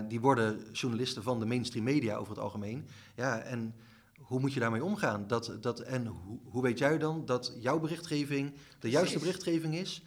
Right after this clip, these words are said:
Speaker 1: en dat de andere niet deugt? En, en, eh, hoe, hoe onderscheid je dat nog? Ja, en de, en, en wat, wat is dan eigenlijk je taak als journalist? Is dat verslag geven, dus gewoon vertellen wat er komt? Of moet je ergens nog f-, filteren wat er tot je komt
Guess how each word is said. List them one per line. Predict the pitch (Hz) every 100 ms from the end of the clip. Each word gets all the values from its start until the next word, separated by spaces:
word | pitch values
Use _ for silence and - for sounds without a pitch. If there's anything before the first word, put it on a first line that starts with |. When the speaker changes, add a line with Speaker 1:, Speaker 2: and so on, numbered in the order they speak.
| - -
Speaker 1:
en | 127
dat | 127
de | -
andere | 160 143
niet | 127 131
deugt? | 160 120 -
En, | 123 120
en, | 123 120 113
eh, | - 117
hoe, | 127 143 131
hoe | 147
onderscheid | 151 139 131 180 214
je | 104
dat | 104
nog? | 107 101 - - - -
Ja, | 147 117
en |
de, | 120
en, | - 135
en | 127 139
wat, | 139 139
wat | 151
is |
dan | 151 143
eigenlijk | 139 131 165
je |
taak | 165
als | 165 -
journalist? | 127 185 131 - - - - - - -
Is | -
dat | - 107 -
verslag | 110 - 139 -
geven, | 143 165
dus | 117 104
gewoon | 117 113 107
vertellen | 120 131 113 107 107 - - - -
wat | - 123
er | -
komt? | 139 156
Of | 127
moet | 139 143
je | -
ergens | 151 127
nog | 131 139 - - -
f-, | - _ _ _
filteren | - 196 202 135 135
wat | 135
er |
tot | 151 156
je | -
komt | 151 147 147